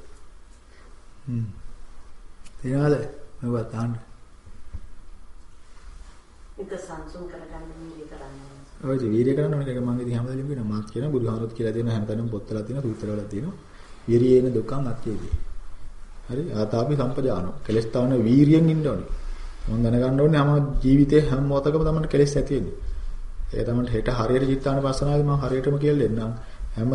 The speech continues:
Speaker 1: තත්පරයක් පාසාම තමයි මේ විදර්ශනාවන් නොකරන, සමාධිය නොවඩන හැම මොහොතකම තමන්ගේ සිත අකුසලයේ තියෙනවා. හරි.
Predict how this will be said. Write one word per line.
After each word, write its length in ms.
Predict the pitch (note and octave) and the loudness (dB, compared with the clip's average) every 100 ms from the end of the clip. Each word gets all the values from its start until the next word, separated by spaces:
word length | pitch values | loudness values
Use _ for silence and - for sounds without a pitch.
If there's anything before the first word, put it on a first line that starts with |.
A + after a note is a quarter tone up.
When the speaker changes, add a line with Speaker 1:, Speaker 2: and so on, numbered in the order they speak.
| B2+ - | -2 -2
Speaker 1:
තත්පරයක් 500 | - - C#3+ C#3 C3+ | 0 2 4 4 4
පාසාම 380 | C3+ C3 C3 C3 | 2 0 0 -2
තමයි 260 | B2+ B2+ B2+ | -2 -2 -2
මේ 220 | B2+ B2 B2 - - - | 0 0 -2 -6 -14 -8
විදර්ශනාවන් 760 | A2 B2+ B2 C#3 C3+ C3 C3 | 2 4 6 4 4 4 2
නොකරන, 340 | B2+ B2 C3+ D3+ - - - | 2 4 6 4 0 -8 -12
සමාධිය 580 | - B2 B2+ C3 C3+ C3 | -4 0 2 2 4 4
නොවඩන 440 | B2 B2 C3+ D#3 G3 - - - - | 4 6 8 8 6 2 -8 -14 -12
හැම 240 | - B2 C#3+ D#3 D#3 | -2 2 4 4 4
මොහොතකම 460 | C#3+ C#3 D#3 D3+ C3+ | 2 2 2 2 2
තමන්ගේ 380 | B2+ B2 B2 B2 | 2 2 2 2
සිත 200 | A#2+ A#2 | 0 0
අකුසලයේ 500 | A#2 A2 A#2 A2 G#2 | 0 2 0 0 -2
තියෙනවා. 360 | G#2 F2 - - - - - - - - - - - - - - - - - - - - | -4 -8 -10 -4 -2 -2 -6 -4 -4 -4 -6 -8 -6 -8 -8 -12 -14 -14 -14 -14 -14 -12
හරි. 160 | A2+ | -12